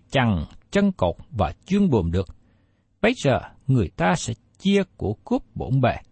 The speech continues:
kẻ què bắt lấy phần của nó. Dân cư sẽ không nói rằng, "Tôi đau,"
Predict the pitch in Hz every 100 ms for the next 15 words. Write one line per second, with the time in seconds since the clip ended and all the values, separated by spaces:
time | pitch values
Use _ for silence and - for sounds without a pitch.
0 | _ _ _ _ _ 95 127 143 131 85
1 | - 143 - 180 208 254 - 131 - 104
2 | 120 165 - _ _ _ _ _ 117 139
3 | 185 180 196 196 175 - 117 196 185 208
4 | 165 82 - _ - _ 147 170 170 175